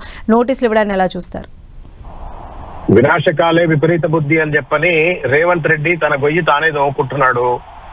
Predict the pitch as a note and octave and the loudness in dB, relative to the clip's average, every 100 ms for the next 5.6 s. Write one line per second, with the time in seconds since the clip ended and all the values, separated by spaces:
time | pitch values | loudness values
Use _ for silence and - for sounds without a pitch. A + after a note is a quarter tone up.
0 | - - - - C#3+ D#3 D#3 C#3+ E3+ F3+ | -18 -16 -16 -2 0 0 2 4 4 4
1 | E3+ E3 E3 D#3+ D#3+ D#3 D#3 D#3 - - | 4 4 4 4 2 2 0 -2 -6 -4
2 | - D#3+ F3 F3 F3 E3+ E3 D#3+ D#3 D#3 | 0 4 4 4 4 4 4 4 4 4
3 | D3+ D3+ - - - - - B2+ C#3+ E3 | 2 -2 -8 -20 -20 -14 0 2 4 4
4 | F3 E3+ D3+ D3 C#3+ C#3+ E3+ D#3 D#3+ D#3 | 4 4 2 0 0 2 2 2 2 2
5 | D3 D3+ D3+ F3 F#3 | 2 0 0 2 0